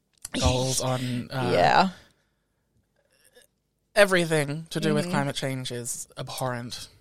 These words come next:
Speaker 2: Yes. All bad.
Speaker 1: Labor's is better, but still not great.
Speaker 2: But still not
Speaker 1: And then
Speaker 2: great.
Speaker 1: Greens is very good.
Speaker 2: Mm.
Speaker 1: If too ambitious,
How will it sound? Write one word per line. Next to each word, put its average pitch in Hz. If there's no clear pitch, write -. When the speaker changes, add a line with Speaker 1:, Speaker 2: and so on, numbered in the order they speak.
Speaker 2:
Yes. -
All 165
bad. 165
Speaker 1:
Labor's 175
is 156
better, 131
but -
still 160
not 131
great. 120
Speaker 2:
But -
still 165
not 160
Speaker 1:
And 160
then 170
Speaker 2:
great. 165
Speaker 1:
Greens 160
is 147
very 143
good. -
Speaker 2:
Mm. 208
Speaker 1:
If 165
too 147
ambitious, 131